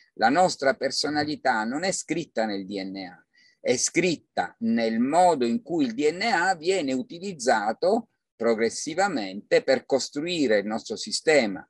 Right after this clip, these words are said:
nervoso, il nostro sistema psico-neuro-immuno-endocrino sulla base dell'ambiente in cui ci troviamo a nascere e a vivere.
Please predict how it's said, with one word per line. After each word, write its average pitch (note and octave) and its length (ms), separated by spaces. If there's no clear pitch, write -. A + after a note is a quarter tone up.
nervoso, B2 920
il A#2 80
nostro G#2 260
sistema A2 540
psico-neuro-immuno-endocrino C3 2000
sulla G3+ 260
base C3+ 340
dell'ambiente C3 680
in B2+ 80
cui C#3+ 160
ci C#3+ 120
troviamo G#2+ 600
a - 20
nascere D3+ 720
e A#2 80
a F#2 120
vivere. F2+ 560